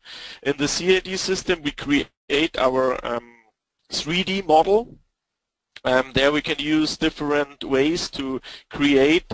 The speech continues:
these, um, model. Um, for example, we can use, uh, nerps or, um, splines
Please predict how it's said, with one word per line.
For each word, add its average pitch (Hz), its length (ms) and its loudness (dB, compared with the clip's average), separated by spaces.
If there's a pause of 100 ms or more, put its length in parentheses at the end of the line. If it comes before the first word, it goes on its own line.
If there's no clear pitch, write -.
(160)
these, 160 460 -6
um, 139 380 0
model. 147 500 2 (460)
Um, 127 220 -2
for 127 200 -4
example, 127 480 -4
we 123 120 -6
can 127 220 -8
use, 120 480 -6
uh, 117 160 -8 (100)
nerps 151 480 -2
or, 123 560 -8
um, 117 300 -10 (840)
splines 156 840 0